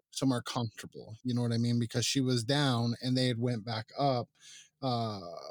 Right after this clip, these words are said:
to get her stuff. So, and sometimes when you're drunk and you fall over, you know, maybe she opened the door to the freezer,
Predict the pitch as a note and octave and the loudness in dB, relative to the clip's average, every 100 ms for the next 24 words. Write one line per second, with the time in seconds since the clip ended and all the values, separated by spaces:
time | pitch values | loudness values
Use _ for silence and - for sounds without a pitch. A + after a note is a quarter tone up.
0 | G2 - C3+ A#2+ A2+ - A2+ - - - | -4 0 2 2 -2 -4 -4 -6 -10 -8
1 | - C3 B2 G#2+ - _ _ _ _ _ | -2 0 2 -2 -6 _ _ _ _ _
2 | _ _ _ - - - - C#3+ C3+ D#3+ | _ _ _ -20 -20 -20 -6 0 2 2
3 | D3 D3 C3 C3+ B2+ A#2 G#2+ C#3 C#3+ C3 | 4 4 4 4 4 2 0 2 4 2
4 | A#2 - B2 B2+ B2 A#2+ - - C#3 D3+ | 0 -4 -2 2 2 0 -4 -2 4 6
5 | D3 B2 A#2 - _ B2+ D3 C3 C3+ C3 | 6 6 2 -2 _ 4 6 6 4 4
6 | B2+ - - - B2+ B2+ A#2+ C3 C3 A#2+ | 2 -2 -16 -6 0 2 4 4 4 4
7 | C#3 C3 C3 B2 G#2+ C3 C3 A#2+ B2 G#2+ | 2 2 2 -2 0 2 2 2 -2 -4
8 | - C#3+ C3 B2 B2 A#2+ | 0 2 4 2 0 -2